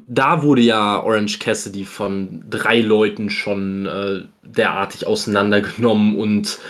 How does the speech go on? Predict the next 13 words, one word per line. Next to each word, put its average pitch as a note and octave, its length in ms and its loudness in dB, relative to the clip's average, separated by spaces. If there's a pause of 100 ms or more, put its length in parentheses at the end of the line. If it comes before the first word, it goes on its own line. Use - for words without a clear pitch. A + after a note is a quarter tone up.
(280)
vor A2 760 2
der G#2+ 460 -4
ganzen A2+ 400 -2
Welt G#2+ 280 2
blamiert. G#2+ 880 0 (120)
Und G#2+ 460 -10
die A2 200 -12
Best G#2+ 280 -2
Friends G#2+ 340 0
haben G#2+ 200 2
sich G#2 160 -2
so G#2+ 100 0
gedacht G#2+ 500 -2